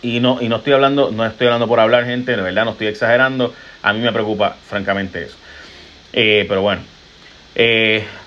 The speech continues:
y como les había dicho, ¿verdad?, las muertes por covid no se está reportando bien. Hoy es Nuevo Día de una historia sobre eso, sobre el contact tracing de casos de muerte. Por ejemplo, se sabe que los primeros dos casos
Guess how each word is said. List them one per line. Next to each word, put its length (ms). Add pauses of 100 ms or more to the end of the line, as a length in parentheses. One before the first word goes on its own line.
(460)
y 140
como 220
les 80
había 160
dicho, 220
¿verdad?, 180
las 80
muertes 220
por 140
covid 180
no 80
se 20
está 140
reportando 420
bien. 160
Hoy 140
es 40
Nuevo 240
Día 300 (240)
de 80
una 100
historia 280
sobre 320
eso, 200
sobre 180
el 60
contact 360
tracing 400
de 140
casos 260
de 80
muerte. 340
Por 160
ejemplo, 320
se 80
sabe 180
que 80
los 100
primeros 260
dos 140
casos 400